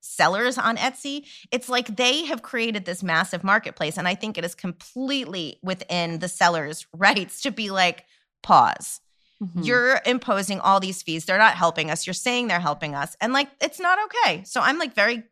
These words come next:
Speaker 1: I'm supporting it, and I'm on vacation mode with Etsy myself.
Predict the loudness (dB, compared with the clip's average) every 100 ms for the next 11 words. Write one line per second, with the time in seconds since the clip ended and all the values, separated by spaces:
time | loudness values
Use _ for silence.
0 | 0 0 0 -6 -6 2 2 4 -2 0
1 | 2 4 6 4 4 -4 -2 -4 -4 -2
2 | -2 -4 -4 -6 -6 -8 -6 -4 -6 -6
3 | -12